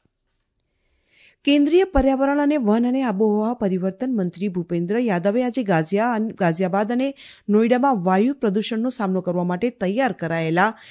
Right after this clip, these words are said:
કાર્ય યોજનાઓની વ્યાપક સમીક્ષા કરવા માટે એક ઉચ્ચસ્તરીય બેઠકની અધ્યક્ષતા કરી હતી. બેઠક દરમિયાન તેમણે બાકીના ઔદ્યોગિક એકમોમાં ઓનલાઈન સતત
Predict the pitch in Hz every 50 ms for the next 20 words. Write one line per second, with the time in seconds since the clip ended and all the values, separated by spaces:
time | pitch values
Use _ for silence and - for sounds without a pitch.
0 | - - _ - 226 220 226 233 285 294 247 233 233 202 214 233 233 240 247 240
1 | 190 185 185 180 185 - 196 - - 202 190 185 - - 190 - 185 175 175 175
2 | 180 180 180 - 247 240 240 226 - 214 196 - 185 - - 202 226 262 233 202
3 | 170 160 - 180 - 214 220 185 147 156 147 - - 165 143 - 143 139 139 151
4 | 156 - 240 285 294 - - - - - - - 202 208 208 208 262 277 269 220
5 | 196 180 180 208 226 226 208 208 202 214 196 190 185 180 - 220 226 262 254 220
6 | 185 170 196 180 208 208 202 175 - - 170 180 180 190 214 - - - 202 196
7 | 208 226 247 269 277 262 - 220 - 233 233